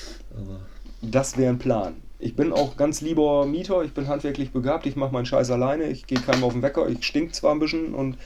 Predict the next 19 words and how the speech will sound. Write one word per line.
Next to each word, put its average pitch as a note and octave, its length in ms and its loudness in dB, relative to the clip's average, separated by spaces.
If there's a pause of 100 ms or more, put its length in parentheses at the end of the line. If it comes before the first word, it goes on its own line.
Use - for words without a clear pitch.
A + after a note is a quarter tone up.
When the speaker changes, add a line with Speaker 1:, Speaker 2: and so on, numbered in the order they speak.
(680)
Speaker 2:
ähm, A2 420 4 (760)
also G#2 160 0
meine G#2 220 4
Arbeit. A#2+ 460 8
<laughs> - 60 -14 (460)
Ähm, G3+ 320 2 (300)
Speaker 1:
<laughs> G#3+ 300 2
Ja A#2 80 12
gut, D3 180 10
dass B2+ 120 8
du C#3 80 8
Speaker 2:
und C3 40 10
Speaker 1:
das B2 100 6
nochmal A#2+ 220 4
so A2+ 80 4
nachsagst. A2 680 2
<laughs> G3+ 60 12 (720)
Speaker 2:
<laughs> G#3 1500 4
und C3+ 440 0